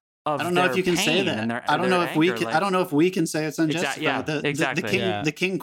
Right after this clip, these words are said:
Speaker 2: the King quote, "I think we've got to see the riot is the language of the unheard." To have an, a movie like this is gonna prove
Speaker 1: That,
Speaker 2: to
Speaker 1: that, that's
Speaker 2: again,
Speaker 1: what I mean.
Speaker 2: like
Speaker 1: I don't, I don't, I don't mean, I don't mean unjustified
Speaker 2: Yeah,
Speaker 1: and that
Speaker 2: yeah.
Speaker 1: no, no
Speaker 3: Hmm.
Speaker 1: violence is bad. I'm just saying I don't condone the violence. It, it, it is what it is. That's what I mean.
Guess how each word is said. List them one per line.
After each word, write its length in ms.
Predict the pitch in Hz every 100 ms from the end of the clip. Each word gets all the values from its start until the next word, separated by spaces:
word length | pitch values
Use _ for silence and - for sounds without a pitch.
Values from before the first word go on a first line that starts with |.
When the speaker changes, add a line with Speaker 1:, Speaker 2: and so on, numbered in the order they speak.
| - -
Speaker 2:
the 100 | 139
King 240 | 175 185
quote, 320 | - 135 127
"I 60 | 143
think 220 | 139 147 147
we've 80 | 139
got 140 | 143
to 60 | 131
see 200 | 151 143
the 120 | 139
riot 340 | 131 135 139 143
is 140 | 139
the 60 | 131
language 340 | 135 143 135
of 80 | 135
the 100 | 135
unheard." 440 | 139 131 156 143 - _ _ _ _ _ _ _ _ _ _ _ -
To 100 | 170
have 160 | 185 208
an, 120 | 196
a 80 | 170
movie 280 | 180 240 262
like 220 | 226 185
this 160 | 185 180
is 120 | 160
gonna 220 | 160 147
prove 260 | - 156 156
Speaker 1:
That, 100 | 214
Speaker 2:
to 60 |
Speaker 1:
that, 160 | 220 214
that's 100 | 214 185
Speaker 2:
again, 60 |
Speaker 1:
what 40 | 160
I 40 |
mean. 100 | 131
Speaker 2:
like 80 | 127
Speaker 1:
I 60 |
don't, 160 | 185 208
I 60 | 190
don't, 160 | 208 196
I 60 |
don't 140 | 202 190
mean, 260 | 175 147 156
I 60 |
don't 120 | 165
mean 140 | 156 143
unjustified 540 | 135 135 131 - 123
Speaker 2:
Yeah, 80 | 117
Speaker 1:
and 100 | 113
that 100 | 113
Speaker 2:
yeah. 80 | 127
Speaker 1:
no, 140 | 131
no 360 | 139 139 139 160
Speaker 3:
Hmm. 40 | 147
Speaker 1:
violence 340 | 131 120 113
is 80 | 110
bad. 260 | 113 104 -
I'm 140 | 143
just 180 | 147 -
saying 180 | 131 123
I 140 | 131
don't 260 | 123 120 113 _ _ -
condone 360 | 131 123 143
the 80 | 135
violence. 680 | 120 113 107 107 98 - - _ _ _ _ _ _ _ _ _ _
It, 160 | 139 143
it, 280 | 151 151 160
it 60 | 143
is 200 | 131 110
what 100 | 110
it 80 | 104
is. 240 | - -
That's 160 | 123 117
what 80 | 104
I 40 |
mean. 140 | 98